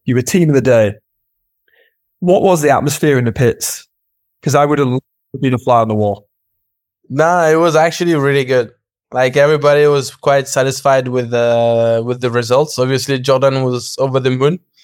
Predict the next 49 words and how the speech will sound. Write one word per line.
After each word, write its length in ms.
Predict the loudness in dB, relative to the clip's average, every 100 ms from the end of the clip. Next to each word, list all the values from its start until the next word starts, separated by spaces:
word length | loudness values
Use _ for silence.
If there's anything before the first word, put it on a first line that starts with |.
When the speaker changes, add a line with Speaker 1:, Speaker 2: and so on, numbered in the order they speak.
| _ _ -4
Speaker 1:
Yeah. 120 | -4 -4 _
Speaker 2:
He 80 | -4
was 220 | -2 0
like, 380 | 2 2 0 -8 -20 -20
<laughs> 220 | -20 -8 -2
I 100 | -2
remember 400 | 0 -2 2 2
him 320 | 2 -2 -10 _ _ _ _ -8
just 440 | -2 -2 -4 -12 -8
having 380 | -6 -2 -2 -4
tears 300 | -4 0 0
in 80 | 0
his 120 | 0
eyes 300 | 0 2 2
and 180 | -2 -2
just 240 | -4 -4
saying 520 | 0 0 0 -4 -6 -2
that 140 | -2
he 100 | -2
didn't 240 | -4 -4 0
know 100 | 0
what 200 | -2 -8
to 80 | -8
say 220 | -2 0
or 100 | 2
what 200 | 0 -2
to 120 | -6 -2
do. 280 | 0 2
I 140 | 2 2
was 100 | 0
like, 260 | -2 -4 -6
"Bro, 380 | -4 -2 -2 -4 -10 _ _
there's 180 | -4 -2
nothing 320 | -2 -2 -2
to 80 | -2
say 220 | 0 2
or 140 | 2 2
do. 200 | 0 -2
Just 260 | -4 -4
enjoy 300 | -4 0 0 0
the 80 |
moment." 460 | 0 0 2 -2 -6 _ _ _ _ _ _ _ _ _ -4
And 120 | 0
I 80 | 0
was 180 | 0 -2
really 140 | -2
happy 280 | -2 -4 -2
with 180 | -4 0
third, 380 | 2 4 4